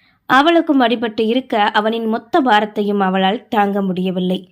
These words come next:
தூக்க முடியாமல் திணறிக் கொண்டிருந்தாள். ஆனால் அவளின் புலம்பல் மட்டும் நிற்கவில்லை. "ஆம்புலன்ஸுக்கு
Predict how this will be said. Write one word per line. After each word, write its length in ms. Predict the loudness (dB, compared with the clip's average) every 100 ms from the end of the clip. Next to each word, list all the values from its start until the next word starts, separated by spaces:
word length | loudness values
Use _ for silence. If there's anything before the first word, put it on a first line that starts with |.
| _ _ _ _ _ -2
தூக்க 300 | -2 2 2
முடியாமல் 520 | 4 4 0 0 -2
திணறிக் 360 | 0 0 -2 -2
கொண்டிருந்தாள். 640 | -2 0 -2 -2 -2 -4 -8 -4
ஆனால் 460 | -2 0 -2 -2 -4
அவளின் 420 | -4 -2 -2 -4 -2
புலம்பல் 440 | 0 2 0 0
மட்டும் 380 | -4 -4 -2 -2
நிற்கவில்லை. 560 | -4 -6 -6 -4 -6 -8 _ _ _ _ _ _ _ _ -6
"ஆம்புலன்ஸுக்கு 760 | -4 -2 -4 -6 -8 -12 -6